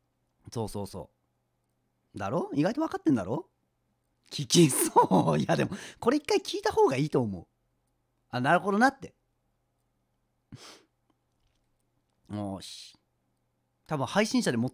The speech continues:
もブラックリストを活用してない男です、僕は。よいしょ。たまにするけどな。ガチのやつじゃん。まあ、一応、先輩としてな、言うとかんとな。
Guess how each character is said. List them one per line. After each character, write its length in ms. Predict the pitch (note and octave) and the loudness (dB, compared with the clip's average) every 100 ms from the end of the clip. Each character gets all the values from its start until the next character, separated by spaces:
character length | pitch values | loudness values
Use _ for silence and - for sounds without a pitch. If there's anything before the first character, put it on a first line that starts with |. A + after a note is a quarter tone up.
| A#3+ | 0
も 60 | D3+ | 2
ブ 80 | C#3 | 2
ラ 100 | C3+ | 0
ッ 40 | |
ク 100 | D3+ | 0
リ 80 | D#3 | -2
ス 80 | - | -2
ト 80 | |
を 40 | B2 | -6
活 260 | A#2+ - | -6 -2
用 80 | D3+ | -2
し 40 | D3 | 0
て 120 | D#3 | 0
な 100 | C#3 | 2
い 60 | |
男 340 | A#2+ B2+ C3+ A#2+ | 0 -6 -8 -6
で 80 | A2 | -8
す、 80 | |
僕 220 | G#2 G2 G#2 | -10 -8 -8
は。 160 | E2+ _ _ _ - - - _ - - _ _ - | -8 _ _ _ -20 -20 -20 _ -20 -20 _ _ -14
よ 60 | |
い 40 | F#3+ | -14
し 60 | |
ょ。 60 | - - _ _ _ _ | -14 -20 _ _ _ _
た 120 | A3 | 0
ま 100 | C4+ | 2
に 60 | G4 | 2
す 100 | G4+ | 2
る 60 | |
け 100 | - | 0
ど 80 | - | -4
な。 140 | - - _ - - - - - _ - - _ _ - | -10 -16 _ -20 -20 -20 -20 -20 _ -20 -20 _ _ -14
ガ 220 | A#2+ A2+ | -8 -8
チ 160 | - F#3 | -4 0
の 140 | A3 | 4
や 120 | D3+ | 2
つ 200 | - D#3+ | 2 -2
じ 120 | C3 B2+ | -2 -2
ゃ 140 | G#2+ | -4
ん。 80 | G2 | -6
ま 140 | G2+ | -8
あ、 80 | G2+ | -8
一 180 | B2 D3+ | -4 0
応、 220 | C#3+ - _ _ _ | 0 -2 _ _ _
先 220 | - C3 C3 | -8 0 2
輩 160 | D#3 | 4
と 60 | D#3 | 2
し 60 | |
て 120 | - B2+ | -2 -2
な、 180 | F3 | 0
言 80 | E3 | 2
う 40 | F3+ | 2
と 60 | |
か 100 | F3 | 2
ん 20 | F#3 | 0
と 80 | |
な。 220 | G3+ A#3+ | 0 -2